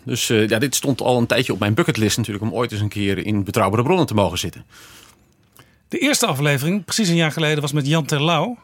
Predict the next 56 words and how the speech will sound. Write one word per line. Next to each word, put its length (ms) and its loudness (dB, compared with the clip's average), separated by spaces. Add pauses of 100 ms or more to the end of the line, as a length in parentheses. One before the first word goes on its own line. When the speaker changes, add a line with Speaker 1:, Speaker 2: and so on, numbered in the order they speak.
(100)
Speaker 1:
Ja. 180 -2 (380)
Speaker 2:
En 120 -2
die 360 0
kwam 140 0
meteen 260 2
's 80 0
avonds 240 2
al 120 0
in 60 4
het 120 0
acht 180 -6
uur 160 2
journaal 240 2
met 120 0
wat 140 -2
hij 80 -4
in 60 0
Betrouwbare 460 0
Bronnen 260 0
zei. 260 -4 (300)
Speaker 1:
Nou 180 0
ja, 120 0
dat 180 -4
is, 140 -4
eh, 80 -4
laten 300 0
we 60 -4
ons 100 0
best 160 0
doen 120 4
dan. 220 2
<laughs> 60 -20 (2500)
Speaker 2:
We 140 0
zien 220 4
u 100 4
vaak 220 2
in 100 0
filmpjes 500 2
die 140 -2
u 120 0
zelf 280 2
inspreekt 480 0
en 120 0
waarin 200 2
u 60 2
vertelt, 460 -4 (340)
eh, 160 -2
wat 200 -2
u 60 -2
de 80 2
hele 200 2
week 180 -2
zo 100 -4
al 220 -4
doet. 380 -2 (580)
Hashtag 440 0